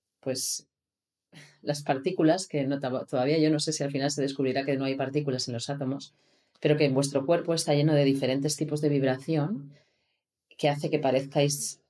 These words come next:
eh, un cuerpo denso, pero realmente dentro de un cuerpo humano hay más espacio que materia.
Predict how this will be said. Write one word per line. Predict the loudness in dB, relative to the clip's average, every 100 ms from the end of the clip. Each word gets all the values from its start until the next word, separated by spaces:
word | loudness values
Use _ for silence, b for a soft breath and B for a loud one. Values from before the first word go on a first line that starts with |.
| -6
eh, | -2 0
un | 0 2
cuerpo | 2 4
denso, | 2 2 -2 -6 -8 -12 _
pero | 0 2
realmente | 2 2 4 4 2
dentro | 2 2 2
de | 2
un | 0
cuerpo | 0 0 0
humano | -4 -2 -4 -4
hay | -4
más | -4
espacio | -4 -4 -6 -4 -4 -4
que | -6 -4 -4 -6 -8
materia. | -8 -8 -10 -12